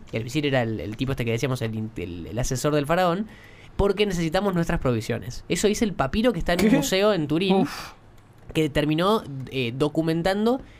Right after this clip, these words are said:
Speaker 1: este primer paro, esta primer huelga, y así fue. Después se pudo acomodar ese, ese, ese pago de la gente, pudieron volver a trabajar, pero el tiempo pasó lo mismo, hicieron otra huelga,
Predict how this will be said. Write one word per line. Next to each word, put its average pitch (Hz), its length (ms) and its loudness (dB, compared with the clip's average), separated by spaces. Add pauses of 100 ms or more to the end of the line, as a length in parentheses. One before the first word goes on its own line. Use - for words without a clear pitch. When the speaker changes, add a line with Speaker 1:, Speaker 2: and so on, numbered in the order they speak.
Speaker 1:
este 160 220 2
primer 170 300 0
paro, 139 280 2 (320)
esta 160 200 0
primer 170 240 0
huelga, 180 300 2
y 151 80 2
así 143 200 0
fue. 220 200 4 (360)
Después 208 200 2
se 247 100 2
pudo 226 220 2
acomodar 202 480 2
ese, 185 420 0
ese, 170 420 2
ese 160 160 -2
pago 180 320 0
de 170 100 4
la 165 80 0
gente, 208 320 0
pudieron 175 340 -2
volver 165 300 2
a 170 80 2
trabajar, 160 460 2
pero 185 160 0
el 139 80 -4
tiempo 185 280 -4
pasó 170 220 -2
lo 175 80 0
mismo, 196 260 0
hicieron 170 320 0
otra 196 240 2
huelga, 180 500 0